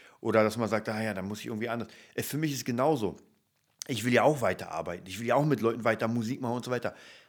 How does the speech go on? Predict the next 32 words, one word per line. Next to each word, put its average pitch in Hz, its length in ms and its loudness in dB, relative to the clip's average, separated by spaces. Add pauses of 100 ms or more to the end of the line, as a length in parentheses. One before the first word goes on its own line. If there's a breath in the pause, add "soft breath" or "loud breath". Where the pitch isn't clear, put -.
(100)
Aber 104 160 -2
mir 107 100 2
ist 101 140 -4
vollkommen 143 420 -4
klar, 87 320 -4
jeden 156 460 2
Mensch, 110 260 -2
den 101 160 -4
ich - 300 -10
zu - 180 -6
mir 143 180 -2
lasse, 85 360 -4
mit 98 180 -8
dem 117 160 -6
ich 113 200 -8 (400 soft breath)
was 107 200 0
mache, 123 300 0
ist 90 240 -8
wieder 135 180 2
ein 131 120 -2
potenzieller 120 500 -6
Herd. 120 240 -2
Der 113 60 2
muss 127 200 0
ja 147 100 2
nur 143 160 0
irgendwas 151 420 -4
in 135 100 -6
meiner 120 260 0
Wohnung 113 240 -4
anfassen 113 420 -8
oder, 104 180 2